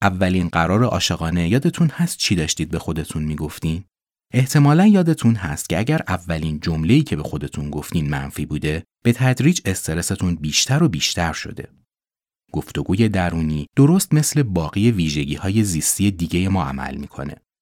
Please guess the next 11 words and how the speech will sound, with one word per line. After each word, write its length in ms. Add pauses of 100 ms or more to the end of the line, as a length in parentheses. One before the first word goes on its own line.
(340)
مثلاً 500
عرق 340
کردن 460
و 100
بالا 320
رفتن 420
ضربان 520
قلب 380 (100)
از 200
نشانه‌های 720
ترسه. 640